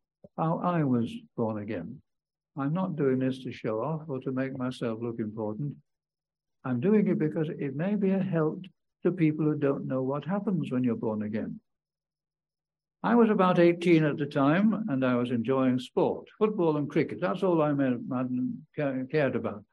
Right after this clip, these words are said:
football and cricket. That's all I wanted. And, uh, to enjoy life, you know, eating and drinking and everything you do when you're, you know, a boy of that age. But one day I met a Christian boy, and he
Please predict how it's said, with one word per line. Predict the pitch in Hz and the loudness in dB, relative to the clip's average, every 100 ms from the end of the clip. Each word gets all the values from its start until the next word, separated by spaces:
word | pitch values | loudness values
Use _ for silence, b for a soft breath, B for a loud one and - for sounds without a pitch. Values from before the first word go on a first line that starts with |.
| _ _ - | _ _ -4
football | 185 190 160 135 | -4 0 0 2
and | 131 | 0
cricket. | 135 104 101 B B _ _ - | -2 -4 -8 B B _ _ 2
That's | 214 214 | 2 4
all | 185 | 4
I | 196 | 6
wanted. | 220 254 - 147 113 117 - _ - | 10 10 8 4 0 -4 -10 _ -2
And, | 233 196 156 | 2 4 4
uh, | 139 147 139 - - | 2 0 -8 -16 -2
to | 269 226 | 4 6
enjoy | 170 139 123 147 | 6 4 4 4
life, | 233 240 214 - | 2 2 -2 -2
you | |
know, | 180 160 | 0 2
eating | 160 233 254 254 | 4 4 4 4
and | 254 | 4
drinking | 156 220 220 214 202 | 4 4 4 2 0
and | 175 135 117 - | -2 -6 -12 -12
everything | 196 233 202 196 180 | -8 -6 -4 -2 -2
you | 175 | 0
do | 165 175 170 | 2 4 4
when | 156 | 2
you're, | 151 143 | 0 0
you | 139 | 0
know, | 131 107 - | -2 -4 -6
a | |
boy | 147 143 | -2 0
of | 131 127 | 0 0
that | 127 110 | -2 -4
age. | 95 92 - _ _ _ _ _ _ _ _ _ | -8 -12 -18 _ _ _ _ _ _ _ _ _
But | - | -4
one | 180 247 220 | 2 6 6
day | 196 | 6
I | 185 | 6
met | 170 170 | 4 0
a | 175 | 0
Christian | 254 233 - 151 123 | 0 -2 0 -2 0
boy, | 113 98 87 110 _ _ _ _ _ _ _ _ _ - | 0 0 -4 -14 _ _ _ _ _ _ _ _ _ -8
and | 120 117 | -4 0
he | 131 131 | 2 2